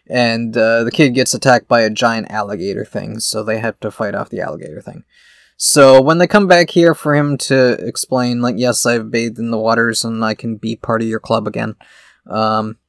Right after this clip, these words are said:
the same kid is trying to do his same ceremony again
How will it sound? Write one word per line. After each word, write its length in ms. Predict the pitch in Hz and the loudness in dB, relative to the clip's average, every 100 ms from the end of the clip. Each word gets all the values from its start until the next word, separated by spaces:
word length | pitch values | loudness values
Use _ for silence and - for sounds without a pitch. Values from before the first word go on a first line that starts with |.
| _ _ _ _ _ _ _ - | _ _ _ _ _ _ _ -4
the 160 | 156 | 2
same 280 | - 190 185 | 6 6 4
kid 360 | - 147 131 - _ _ _ | 6 6 6 2 _ _ _
is 220 | 139 135 | -2 -2
trying 240 | - 143 131 | 4 6 6
to 80 | |
do 180 | 123 131 | 4 4
his 240 | 131 123 - | 6 4 4
same 260 | 147 160 | 4 4
ceremony 600 | 151 156 147 120 113 113 | 4 8 8 6 2 0
again 320 | 110 104 101 | -2 -4 -4